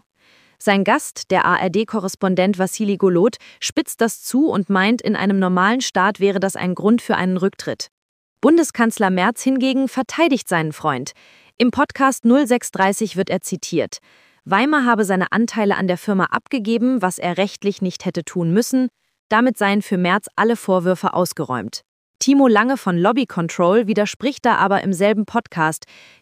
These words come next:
Die Firma gehöre ja immer noch Weimars Frau, von fehlender Transparenz könne also keine Rede sein.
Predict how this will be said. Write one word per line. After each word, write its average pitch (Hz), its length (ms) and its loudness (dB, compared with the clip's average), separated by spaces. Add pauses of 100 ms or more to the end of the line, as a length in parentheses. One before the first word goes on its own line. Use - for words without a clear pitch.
Die 214 80 2
Firma 294 320 4
gehöre 233 380 4
ja 226 220 4
immer 311 200 2
noch 175 240 0
Weimars 160 380 -2
Frau, 165 320 2 (280)
von 214 220 0
fehlender 262 420 0
Transparenz 208 680 -4
könne 214 260 0
also 202 200 0
keine 262 360 -2
Rede 151 200 -2
sein. 123 280 -6